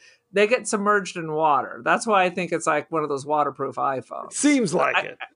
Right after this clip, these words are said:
Speaker 1: I can't imagine that the news crew, you can drop it in the pool and, uh, all is, all is right with the world.
Speaker 2: Right, right. Well, and, th-, and that's one of those things where it's like, how long does it take before you get up and run for your life?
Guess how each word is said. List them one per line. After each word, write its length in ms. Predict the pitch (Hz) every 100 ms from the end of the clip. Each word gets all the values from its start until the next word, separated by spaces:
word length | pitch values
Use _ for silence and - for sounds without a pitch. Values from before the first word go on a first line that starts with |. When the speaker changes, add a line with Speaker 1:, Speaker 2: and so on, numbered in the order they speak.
| _
Speaker 1:
I 120 | 214
can't 400 | 226 - 359 320
imagine 560 | 302 269 240 240 226 202
that 140 | 185
the 80 | 180
news 360 | 180 208 220 220
crew, 560 | - 196 175 160 156
you 160 | 160 170
can 100 | 175
drop 300 | 175 185 185
it 40 |
in 60 | 165
the 60 | 151
pool 720 | - 208 190 180 160 151 143
and, 440 | 131 147 143 139 143
uh, 340 | 139 131 85 -
all 400 | 139 175 160 151
is, 120 | - -
all 240 | 165 165
is 100 | 147
right 240 | 165 156 -
with 120 | 143
the 60 | 143
world. 480 | 143 147 120 - - 123 -
Speaker 2:
Right, 580 | 147 175 185 143 - - _ _ -
right. 300 | 202 170 -
Well, 180 | 285 302
and, 120 | 294
th-, 140 | 302
and 120 | 285
that's 180 | 285 285
one 120 | 302
of 60 | 277
those 200 | 220 -
things 220 | 233 208
where 120 | 185 196
it's 160 | -
like, 380 | 190 175 165 - _ _ _
how 320 | - 220 302 320
long 260 | 311 294
does 160 | 254 208
it 220 | 214 -
take 480 | - 196 147 107 - - - - _ _ _ _ _ _
before 380 | 208 - 208 208
you 240 | 196 190
get 280 | 131 175 185
up 160 | 185
and 140 | 165 160
run 220 | 156 160
for 140 | -
your 160 | 151 143
life? 540 | 139 104 98 - -